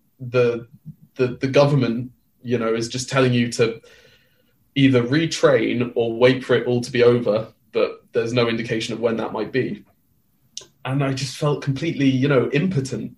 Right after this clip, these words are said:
And I was like, "I need to, I need to be active. I need to be useful, um, for my own mental health, as well as maybe for other people's, if, if, if the things that I create are helpful to me, then maybe they're helpful to someone else." And so all these things were whirling around in my head like a little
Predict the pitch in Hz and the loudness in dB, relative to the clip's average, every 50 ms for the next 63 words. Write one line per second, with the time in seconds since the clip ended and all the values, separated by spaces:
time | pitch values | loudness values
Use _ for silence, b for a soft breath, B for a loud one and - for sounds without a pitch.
0 | - - 120 123 123 123 123 123 123 123 - 123 127 127 127 139 147 143 - - | -12 -8 -6 -4 -4 -4 -4 -4 -4 -6 -4 -4 -2 0 0 0 0 0 0 2
1 | 143 131 120 117 - b b b b b b b b b b b b b b - | 4 4 4 2 0 b b b b b b b b b b b b b b -2
2 | 127 139 160 165 151 - 139 123 123 - - 135 135 139 135 135 127 123 120 - | 0 0 2 0 0 -2 -4 -6 -6 -4 2 4 6 6 6 4 2 -2 -6 -10
3 | - _ _ _ _ - - 180 - - - - 131 113 107 104 127 123 131 131 | -14 _ _ _ _ -8 -6 -6 -6 -6 -4 -4 -2 -2 -2 -2 -2 0 0 0
4 | 131 - 135 135 131 160 185 - - - - - 123 113 110 104 - - _ _ | -2 -2 -4 -4 -2 -4 -4 -4 -4 -4 -2 0 0 0 0 -2 -6 -10 _ _
5 | - 113 113 107 113 113 110 113 - - - - 135 135 139 151 180 196 185 165 | -6 -4 -4 -4 -4 -6 -6 -8 -10 -12 -8 -4 -2 0 2 4 4 4 4 4
6 | 147 135 135 127 - 120 107 - 117 113 113 113 - 127 127 127 143 143 143 135 | 4 2 2 2 0 -2 0 0 0 0 0 0 -2 -4 -2 0 0 2 2 2
7 | 123 120 - - - - _ - - 131 135 127 131 127 127 123 120 123 - - | 2 0 -4 -10 -12 -14 _ -10 -4 -2 0 0 0 -2 -2 -4 -4 -4 0 2
8 | 131 127 127 123 123 - 165 165 - 131 120 117 120 120 120 - - - - - | 2 2 2 0 -2 -6 -4 -2 0 0 0 0 0 -2 -2 -2 -6 -12 -12 -8
9 | - 135 123 123 - - _ _ - 131 131 - - 135 135 - 156 156 156 143 | -4 -4 -4 -4 -6 -12 _ _ -6 -6 -6 -6 -6 -6 -2 0 2 2 2 2
10 | 135 - - - 120 110 113 - 120 113 113 113 113 113 - - - _ _ _ | 2 0 0 0 -2 -4 -4 -4 -2 0 0 -2 -2 -4 -10 -16 -18 _ _ _
11 | _ _ _ _ _ _ _ _ _ _ - - 117 120 135 127 127 - 120 - | _ _ _ _ _ _ _ _ _ _ -8 -4 2 2 2 2 2 -2 -8 -6
12 | - 120 131 139 135 123 120 120 123 123 123 127 123 120 117 120 127 123 123 - | -2 0 0 2 2 0 -2 -2 0 0 0 0 0 0 0 2 2 0 0 -2
13 | 120 117 - - - - 127 120 123 131 127 120 120 - - 120 123 131 131 - | -10 -12 -12 -12 -8 -4 -2 -2 0 0 0 -2 -2 -6 -6 0 2 2 2 2
14 | - 175 208 208 175 190 175 156 - - - 165 156 139 131 131 131 123 123 139 | 2 2 2 2 0 -4 -6 -6 -6 -4 -2 0 0 0 -2 -2 -4 -6 -6 -8
15 | 147 - - 165 170 165 151 135 139 135 127 127 120 120 120 120 120 120 120 120 | -8 -2 2 4 4 6 6 4 4 4 4 4 4 2 0 -2 -2 -2 -2 -2
16 | 113 - - 120 117 113 113 113 | -4 -6 -4 -4 -4 -4 -4 -6